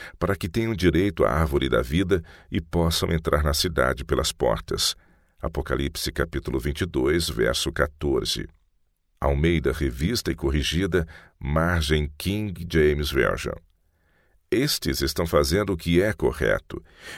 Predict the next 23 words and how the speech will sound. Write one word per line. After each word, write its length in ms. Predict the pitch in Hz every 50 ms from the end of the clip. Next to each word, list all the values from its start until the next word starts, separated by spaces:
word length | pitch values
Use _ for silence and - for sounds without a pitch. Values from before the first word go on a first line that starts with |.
| -
embora 380 | - 71 65 65 73 69 65 62
sofram 520 | - - - 82 90 98 - - - 85
por 240 | 82 - 64 65 -
praticar 520 | - - 64 64 - - - - 64 62
o 60 | 67 64
bem 360 | 60 60 69 73 80 87 82 - - - - - _ -
e 140 | 98 95
sejam 480 | 87 - - 110 113 104 113 104 95 101
alvo 260 | 110 113 110 92 98
de 120 | 85 85 82
todo 340 | 82 98 98 98 - 90
o 140 | 78 71 71
ódio 520 | 76 90 95 101 98 82 80 73 58 58 60
e 60 | 64
de 120 | - 69 -
toda 260 | - 85 85 80 80
a 20 |
difamação 680 | 71 69 69 - 73 67 64 62 62 - - 85 85 85
que 160 | 82 - 76
homens 440 | 69 71 71 71 69 71 69 65 69
ímpios 460 | 82 98 110 - - - 64 58 57
e 60 | 73
demônios 640 | 62 71 64 60 65 76 85 85 82 80 76 - -